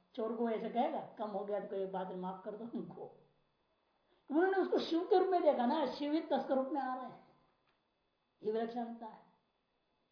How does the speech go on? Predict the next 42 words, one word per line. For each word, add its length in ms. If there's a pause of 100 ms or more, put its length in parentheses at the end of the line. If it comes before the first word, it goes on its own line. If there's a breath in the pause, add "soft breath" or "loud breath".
(960)
कोई 260
भी 140
उस 220
शिव 220
रूपता 360
को 140
देखना, 380
चेतन 340
रूपता 380
को 100
देखना, 640 (300 loud breath)
वो 80
क्रोध 340
कर 140
रहा 100
हो, 120
गुस्सा 260
कर 120
रहा 180
है, 60
"वाह, 160
शिव 200
जी 100
आज 200
क्रोध 220
कर 100
रहे 180
हैं।" 400 (1800)
"हाँ, 300
शिव 200
जी 100
तो 100
क्रोध 320
रूप 200
में 100
आ 120
गए 100
हैं 260
आज", 140 (1600)
ऐसा 200
बोलते 380
थे। 100